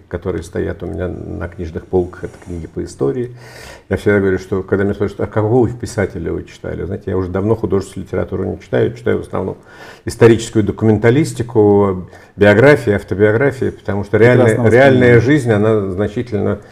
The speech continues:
Speaker 1: интереснее придуманных, э, писателями сюжетов.
Speaker 2: Очень хотелось бы развить эту тему, но вынужден свернуть на куда менее приятную.
Speaker 1: Мгм.
Speaker 2: Не могу не спросить в, в окончании нашей беседы,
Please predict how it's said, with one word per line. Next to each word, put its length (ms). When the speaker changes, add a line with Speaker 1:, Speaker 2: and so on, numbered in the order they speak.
Speaker 1:
интереснее 680
придуманных, 960
э, 120
писателями 540
сюжетов. 580
Speaker 2:
Очень 200
хотелось 360
бы 120
развить 300
эту 180
тему, 280
но 140
вынужден 420
свернуть 560
на 80
куда 280
менее 380
приятную. 600
Speaker 1:
Мгм. 220
Speaker 2:
Не 40
могу 220
не 120
спросить 540
в, 60
в 80
окончании 500
нашей 260
беседы, 680